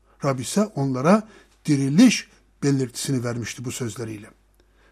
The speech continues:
Grekler Yahudi olmayan kişilerdi. Felsefeyi temsil ediyorlardı. Bilgeliği seviyorlardı. Gerçeği aradıklarını söylüyorlardı.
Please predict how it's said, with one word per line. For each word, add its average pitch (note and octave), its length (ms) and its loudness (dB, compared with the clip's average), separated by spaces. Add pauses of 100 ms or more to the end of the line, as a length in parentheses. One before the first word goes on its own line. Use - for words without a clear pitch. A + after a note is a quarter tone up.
(140)
Grekler G3 460 4
Yahudi F#3+ 380 4
olmayan G3+ 440 6
kişilerdi. A#2+ 640 -4 (320)
Felsefeyi F3 720 0
temsil E3 400 2
ediyorlardı. C#3 640 0 (420)
Bilgeliği F3+ 540 6
seviyorlardı. F3+ 720 2 (560)
Gerçeği F3+ 520 6
aradıklarını E3 800 2
söylüyorlardı. B2+ 880 2